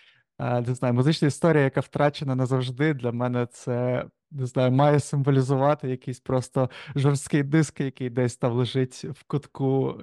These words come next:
цього, тому що дуже багато от втраченої якоїсь музичної історії, мені здається, лежить, е, невиданими демками на якихось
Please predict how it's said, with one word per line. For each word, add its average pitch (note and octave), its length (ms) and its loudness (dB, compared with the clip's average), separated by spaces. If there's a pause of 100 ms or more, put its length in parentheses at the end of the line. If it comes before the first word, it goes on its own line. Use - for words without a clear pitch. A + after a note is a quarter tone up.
(140)
цього, D3 380 -2
тому B2+ 260 -4
що B2+ 220 -8
дуже C#3 260 0
багато C3 640 0
от B2+ 200 -12 (120)
втраченої B2+ 720 -2
якоїсь B2+ 520 -4 (480)
музичної C#3+ 440 2
історії, D3 420 2
мені B2 220 0
здається, B2+ 520 -4
лежить, B2 600 -4 (140)
е, A#2+ 400 -6 (280)
невиданими C3+ 560 4
демками B2 600 0
на B2 600 -4
якихось C3 680 -2